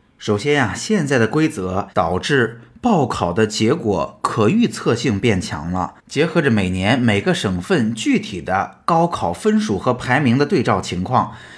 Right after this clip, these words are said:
学校分数线波动的情况也变小了。那可预测性强，成绩变得稳定，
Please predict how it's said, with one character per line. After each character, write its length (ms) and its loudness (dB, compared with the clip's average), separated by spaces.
学 280 0
校 240 2
分 220 0
数 120 0
线 460 -2
波 240 2
动 160 2
的 80 0
情 200 -4
况 180 -4
也 100 -4
变 220 -2
小 200 -4
了。 280 -6
那 160 0
可 300 0
预 120 2
测 240 0
性 220 0
强， 440 0
成 300 0
绩 100 0
变 200 0
得 80 2
稳 200 0
定， 280 -2